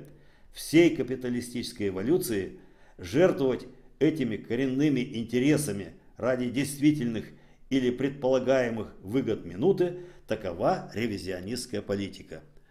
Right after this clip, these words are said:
То есть Ленин призывает держать прежде всего,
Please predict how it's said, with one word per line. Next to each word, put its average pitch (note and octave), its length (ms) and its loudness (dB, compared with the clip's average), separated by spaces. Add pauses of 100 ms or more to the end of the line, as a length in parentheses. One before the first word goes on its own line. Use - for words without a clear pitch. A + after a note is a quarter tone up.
(160)
То G#2 140 -6
есть D3 280 -8 (520)
Ленин G2+ 300 -6
призывает F#2+ 560 -2 (320)
держать G#2+ 680 -2 (240)
прежде C3 460 -6
всего, C3 500 -2